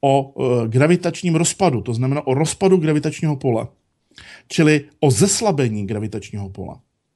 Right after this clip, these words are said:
Ano, o zeslabení gravitačního pole. Eh, tímto efektem, eh, který je evokován přes to disrupční magnetické pole,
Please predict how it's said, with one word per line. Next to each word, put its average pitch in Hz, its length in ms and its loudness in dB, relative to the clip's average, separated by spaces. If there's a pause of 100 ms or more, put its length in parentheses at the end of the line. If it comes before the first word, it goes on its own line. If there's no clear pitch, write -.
(180)
Ano, 123 240 -10 (260)
o 139 140 2
zeslabení 135 560 0
gravitačního 104 560 -8
pole. - 240 -16 (680)
Eh, 110 440 2
tímto 170 720 2 (140)
efektem, 180 720 -2 (760)
eh, 110 760 -4
který 143 540 2 (220)
je 127 500 4
evokován 139 680 0
přes 135 160 -10
to 151 100 -2
disrupční 151 460 0
magnetické 135 460 -2
pole, 127 380 -2